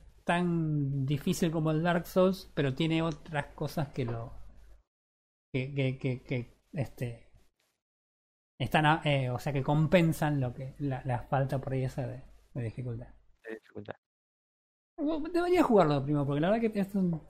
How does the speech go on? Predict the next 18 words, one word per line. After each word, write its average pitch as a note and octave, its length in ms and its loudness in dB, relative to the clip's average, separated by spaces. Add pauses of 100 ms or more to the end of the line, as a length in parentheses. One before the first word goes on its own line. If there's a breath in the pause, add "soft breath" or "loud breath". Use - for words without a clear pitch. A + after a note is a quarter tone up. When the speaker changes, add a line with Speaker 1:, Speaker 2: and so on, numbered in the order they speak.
Speaker 1:
te, F#3 140 0
te F#3 220 2
veo F3+ 280 6
entreteniéndote D3 680 2
con A#2+ 120 -2
este A#2 160 -4
juego. - 220 -10 (1900 soft breath)
Speaker 2:
Lo, F3 80 6
lo - 0 -
Speaker 1:
Eh, E3 680 6
Speaker 2:
anotaré C3 640 -2
en A#2+ 120 -2
mi, A2+ 220 -6 (140)
en A#2+ 140 4
Speaker 1:
¿Mm? G#3+ 40 12 (200)
Speaker 2:
mi, - 80 -12
en A2+ 80 -8
mi, A2+ 240 -6